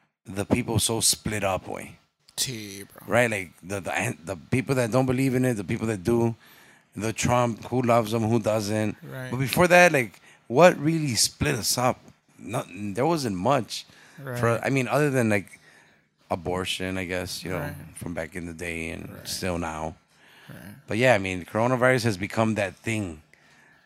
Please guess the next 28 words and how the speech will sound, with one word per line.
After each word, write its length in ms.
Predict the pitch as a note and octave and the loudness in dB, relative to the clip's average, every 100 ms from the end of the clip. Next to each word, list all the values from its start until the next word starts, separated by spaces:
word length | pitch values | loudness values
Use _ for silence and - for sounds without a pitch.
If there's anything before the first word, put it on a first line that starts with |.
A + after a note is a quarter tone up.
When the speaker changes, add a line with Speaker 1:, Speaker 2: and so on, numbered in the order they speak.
| _ - | _ -14
Speaker 1:
And, 380 | G2+ F#2 F#2+ F#2+ | -6 -2 -2 -4
and 140 | - A2 | -2 0
I 60 | C3 | 2
think 220 | D3 D3+ | 2 2
that 220 | B2+ B2 | 2 2
we're 160 | A2 C#3+ | 2 4
not 160 | D3 C#3 | 4 2
gonna 160 | C3+ | 0
see 160 | - C#3 | -2 0
the 140 | B2+ | 2
end 140 | C3 C#3+ | 4 4
of 100 | G2+ | 0
it. 180 | F2+ - | -4 -4
So, 100 | G2+ | -4
like, 220 | G2 F2+ - _ _ _ G#2+ _ _ - - - _ _ - | -4 -6 -12 _ _ _ -20 _ _ -20 -20 -20 _ _ -2
we're 140 | A2+ | 0
gonna 140 | B2 A#2+ | 2 2
see 160 | B2+ | 4
on 100 | A#2+ | 4
Netflix, 500 | A2 B2+ A#2 G#2+ - | 4 2 0 -2 -2
like, 120 | G#2+ - | -4 2
five 280 | A2 A2+ G#2+ | 4 4 2
years 200 | A#2 A2 | 0 0
from 160 | F#2+ | -2
now 280 | F#2+ E2+ E2+ | -2 -2 -4
and 100 | D2+ | -4
be 100 | F#2+ | -4
like, 260 | F#2 F2 | -4 -4